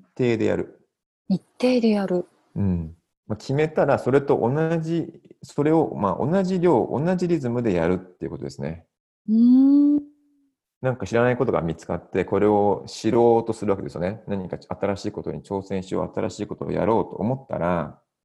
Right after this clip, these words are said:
Speaker 2: うん。
Speaker 1: そのやろうと思ったことを一定の量、一定のリズムでやるっていうことを意識したらいいと思うんですよね。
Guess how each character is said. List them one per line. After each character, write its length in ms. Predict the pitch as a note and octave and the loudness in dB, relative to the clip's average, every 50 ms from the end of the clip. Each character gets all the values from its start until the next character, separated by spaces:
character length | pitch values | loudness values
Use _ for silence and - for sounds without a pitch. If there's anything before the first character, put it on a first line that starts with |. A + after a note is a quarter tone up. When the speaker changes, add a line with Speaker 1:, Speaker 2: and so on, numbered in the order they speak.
| _ _ - | _ _ -4
Speaker 2:
う 80 | A3+ | -2
ん。 160 | A#3 A#3 A3+ A3 _ _ _ _ _ | -2 -2 -4 -6 _ _ _ _ _
Speaker 1:
そ 140 | _ _ A2+ | _ _ -8
の 80 | G#2 G2 | -4 -4
や 100 | G2+ G#2+ | -2 -2
ろ 100 | A#2+ B2+ | -2 -4
う 40 | B2+ | -4
と 80 | - | -4
思 100 | B2+ C#3 | -6 -6
っ 100 | C3+ C3+ | -8 -8
た 100 | - - | -10 -10
こ 120 | - G2 E2+ | -8 -8 -6
と 140 | - G2 | -4 -2
を 380 | F#2+ F#2 F#2 F2 D2+ - - _ _ _ _ _ _ _ _ _ | 0 2 2 0 0 -4 -10 _ _ _ _ _ _ _ _ _
一 140 | - B2 - - _ _ _ | -6 -6 -6 -6 _ _ _
定 500 | - F3+ E3+ E3+ F#3 F3+ - - - _ _ _ _ _ _ _ _ - | 2 2 4 4 0 0 -2 -8 -20 _ _ _ _ _ _ _ _ -2
の 380 | D#3+ F#3 E3 - - - _ _ _ _ _ _ _ _ _ _ _ _ _ _ A#2 | -2 -2 -2 -2 -8 -18 _ _ _ _ _ _ _ _ _ _ _ _ _ _ 0
量、 400 | C3 D3 B2+ F2 - - - - _ _ _ _ _ _ _ | 2 4 4 2 0 -4 -12 -18 _ _ _ _ _ _ _
一 120 | - A2+ - - _ _ _ | -10 -10 -10 -12 _ _ _
定 180 | E3 D#3+ D#3 | 2 2 4
の 200 | D#3+ E3 D3+ A#2+ | 4 2 2 2
リ 140 | A#2+ C3+ D3 | 4 2 2
ズ 140 | C3+ C3+ A#2 | 2 2 -2
ム 160 | G2 F2+ F2+ | -2 -2 -2
で 140 | F2 G2 E2+ | 0 0 2
や 140 | F2 F2+ F#2+ | 2 2 4
る 80 | A2 | 2
っ 40 | A#2 | 2
て 220 | A2+ - - - | 0 -4 -2 -2
い 20 | F2 | -2
う 60 | E2+ | -2
こ 100 | - F2+ | -2 -4
と 140 | D#2+ F2+ G2 | 0 2 4
を 380 | G2+ F#2+ F2 D2+ - - - _ | 4 4 2 0 -2 -6 -8 _
意 80 | F#2 | -8
識 500 | F2+ - - - - E2+ E2+ D2 - - _ _ _ _ _ _ _ _ | -8 -8 -10 -6 -4 -4 -4 -4 -6 -10 _ _ _ _ _ _ _ _
し 120 | - - | -20 -6
た 120 | - G#2 F2 | -2 -2 0
ら 260 | E2+ E2+ E2 D2+ D2 | 0 0 0 -2 0
い 100 | - G2+ | 0 -2
い 100 | F#2+ - | -2 -2
と 80 | - E2 | -4 -6
思 120 | E2 D#2+ | -6 -6
う 20 | D2+ | -6
ん 20 | D2 | -8
で 60 | D2 | -10
す 100 | - D#2 | -10 -10
よ 60 | D#2 | -8
ね。 260 | D#2+ D#2 D#2+ D#2+ - | -6 -8 -8 -10 -14